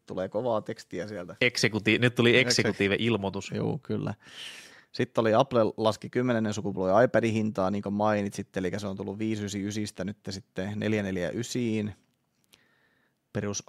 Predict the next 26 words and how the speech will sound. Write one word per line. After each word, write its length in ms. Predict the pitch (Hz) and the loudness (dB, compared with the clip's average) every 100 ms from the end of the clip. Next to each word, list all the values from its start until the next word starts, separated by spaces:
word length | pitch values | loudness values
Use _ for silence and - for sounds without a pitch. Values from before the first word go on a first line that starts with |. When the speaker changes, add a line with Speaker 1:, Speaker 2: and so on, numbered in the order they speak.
| 101 | -2
Speaker 1:
iPadin, 420 | 98 92 98 95 104 _ _ _ _ | 0 -4 -4 -4 -8 _ _ _ _
ky-, 160 | - - | -14 -8
tai 120 | - 98 | -2 -2
uusi-, 280 | 101 110 - | -2 -6 -6
uusimman 460 | 117 104 101 98 95 | -6 -6 -4 -4 -4
iPadin 440 | 95 90 95 92 - | -4 -6 -6 -8 -8
perusmallihinta. 840 | 98 98 - 90 85 95 90 - - _ - - - - | -8 -8 -8 -10 -8 -10 -12 -14 -16 _ -20 -20 -20 -6
Sitten 260 | - 202 113 | 2 2 4
Speaker 2:
Joo, 100 | 117 | 4
sano-, 120 | 156 | 4
Speaker 1:
ho- 60 | 165 | 4
Speaker 2:
sanoisin, 380 | - 123 123 185 | 2 4 6 6
että 160 | 180 160 | 6 8
ihan 140 | 151 | 8
tervetullut. 640 | 139 131 120 - 113 110 - | 8 8 6 4 0 0 2
Se 120 | 113 | 2
oli 140 | 131 | 4
tosiaan, 360 | 131 127 113 107 | 2 4 4 4
rupesi 260 | 104 110 110 | 2 0 4
olemaan 200 | 104 101 | 4 4
aika 140 | 98 - | 0 2
kallis 420 | 104 95 95 - | 2 2 -4 -8
se 120 | 90 _ | -12 _
niinku 220 | 110 104 | -12 -8
perusmalliksi, 800 | 98 110 104 - 92 90 - - | 0 0 0 -4 -6 -6 -8 -12
niin 100 | 92 | -14